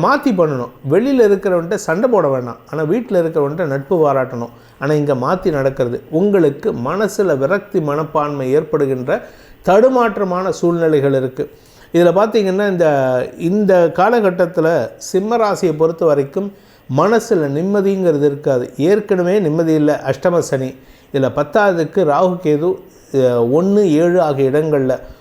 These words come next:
உங்களுக்கு ஆரோக்கியத்திலும் பாதிப்புகளை ஏற்படுத்துவார். ராகு ஏழாம் இடத்துக்கு வந்திருக்காரு. மறைவு ஸ்தானங்கள்ல உங்க,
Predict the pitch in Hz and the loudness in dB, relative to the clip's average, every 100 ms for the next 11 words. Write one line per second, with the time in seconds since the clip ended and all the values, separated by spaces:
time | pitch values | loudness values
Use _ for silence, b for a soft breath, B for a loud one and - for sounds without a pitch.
0 | B B 151 196 185 160 147 208 190 - | B B 0 4 4 4 2 -4 -4 -2
1 | 139 196 254 247 208 208 - 190 214 180 | 2 4 6 4 2 -2 -2 -4 -4 -2
2 | 147 175 190 - 165 151 139 139 143 131 | -2 0 -2 -2 0 2 2 0 -4 -2
3 | 139 120 139 180 180 185 180 180 185 170 | -2 0 2 2 2 0 0 0 0 0
4 | 151 156 143 143 147 139 143 135 131 B | -2 -2 -2 0 0 0 0 -2 -4 B
5 | B B B 135 165 220 254 247 - 190 | B B B 0 4 4 4 2 0 -2
6 | 180 175 165 160 147 170 - 160 170 | 0 -2 -2 0 0 -2 -4 -8 -8